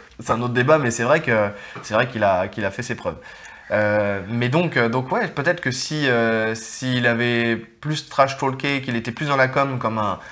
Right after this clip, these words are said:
un Tom Duquesnoy, par exemple, qui trash talke pas, lui, mais qui, qui est beaucoup plus, qui se met plus en avant, qui, qui, euh, qui est plus communication, qui se la fait plus à l'américaine, qui a vraiment bien chiadé son truc, euh, peut-être qu'il aurait duré.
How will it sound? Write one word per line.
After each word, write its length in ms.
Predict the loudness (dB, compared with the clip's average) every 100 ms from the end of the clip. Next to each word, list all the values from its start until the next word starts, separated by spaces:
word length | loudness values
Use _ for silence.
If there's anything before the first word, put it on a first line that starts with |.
| -18 -8
un 460 | -4 -2 -2 -4 -4
Tom 160 | -4 -4
Duquesnoy, 400 | -4 -4 -2 -2
par 100 | -2
exemple, 300 | -4 -8 -12 _ _ _ _
qui 140 | -8 -8
trash 400 | -8 0 0 2
talke 220 | -2 0
pas, 160 | 4 4
lui, 100 | 4
mais 160 | 0 -2
qui, 240 | -6 -8
qui 100 | -4
est 40 | -4
beaucoup 300 | -4 -6 -6
plus, 260 | -6 -4
qui 100 | -6
se 100 | -4
met 80 | -4
plus 220 | -4 -4
en 80 | 0
avant, 280 | 2 2 -2
qui, 320 | -4 -4 -4 -6 -18 -20 -20 -12
qui, 280 | -4 2
euh, 680 | 4 4 4 4 2 2 0
qui 160 | -2 -8
est 20 |
plus 260 | -6 -6 -4
communication, 640 | -2 -2 2 0 0 -6
qui 140 | -6
se 120 | -4
la 60 | -2
fait 120 | -2
plus 240 | -6 -4 0
à 60 |
l'américaine, 420 | 2 0 -2 -4 -2
qui 80 |
a 20 | -2
vraiment 320 | 0 0 0
bien 300 | -4 -2 -2
chiadé 400 | 0 0 0 -2
son 160 | -4
truc, 320 | -4 -4 -6 -12 -20 -20 -20 -8 0
euh, 600 | 2 2 2 0 -2 -4
peut-être 360 | -6 -2 -2
qu'il 160 | -2 0
aurait 160 | 2 0
duré. 220 | 0 -4